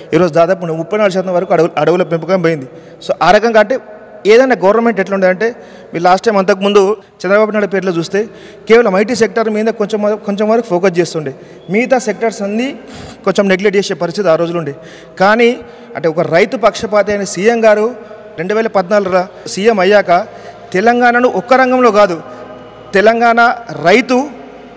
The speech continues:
తెలంగాణ రైతు ఈరోజు దేశానికి మొత్తానికి అన్నం పెట్టే స్థాయికి పోయిందంటే అది ఖచ్చితంగా దానికి మొత్తం, దానికి మొత్తం కూడా ఆ క్రెడిట్ అంతా కూడా సీఎం కేసీఆర్కే దక్కుతుంది. ఈరోజు రాష్ట్రంలోనే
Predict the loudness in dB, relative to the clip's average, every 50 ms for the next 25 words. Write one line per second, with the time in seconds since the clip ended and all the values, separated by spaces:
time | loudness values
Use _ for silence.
0 | -4 0 2 4 4 4 2 2 4 4 2 2 2 2 0 2 2 0 0 0
1 | -2 -4 -2 0 2 2 2 2 0 0 2 2 2 2 2 0 -2 -2 -2 -2
2 | -2 -2 -2 2 2 2 2 0 0 0 0 0 0 0 -2 -2 -2 -2 -2 -4
3 | -2 -2 -2 -2 -2 -2 -2 -2 -2 0 0 0 0 0 0 -2 -2 -6 -10 -18
4 | -20 -20 -20 -14 -8 -6 -4 -4 -4 -4 -2 -2 0 0 0 -2 0 0 2 4
5 | 4 4 4 2 0 -4 -10 -16 -20 -20 -20 -12 -6 -4 -2 -2 -2 -4 -6 -4
6 | -4 -4 -4 -2 -2 -2 0 2 0 0 0 -2 -4 -4 -2 0 0 0 2 2
7 | 2 2 0 -2 -4 -12 -18 -18 -18 -14 -10 -10 -8 -4 -2 0 0 0 0 -2
8 | -2 -2 0 0 0 0 -2 0 0 0 0 0 0 -2 -2 0 0 0 0 0
9 | 0 0 0 -2 -2 -4 -2 -2 -4 -4 -8 -16 -20 -20 -12 -6 -4 0 0 2
10 | 2 2 4 4 4 4 4 0 -2 -2 2 2 2 2 2 2 0 -2